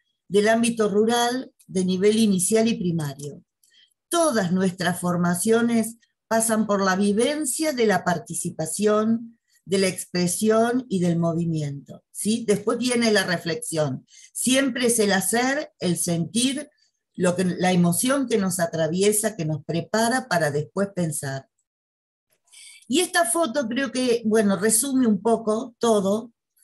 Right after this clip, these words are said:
que nosotros creemos que nuestras ludotecas ludocreativas son,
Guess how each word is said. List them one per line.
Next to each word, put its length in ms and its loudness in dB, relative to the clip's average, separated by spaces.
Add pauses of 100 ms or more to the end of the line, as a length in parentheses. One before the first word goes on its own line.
(320)
que 100 2
nosotros 640 0
creemos 580 2
que 80 -2
nuestras 420 -2
ludotecas 600 0
ludocreativas 1200 -2 (640)
son, 580 0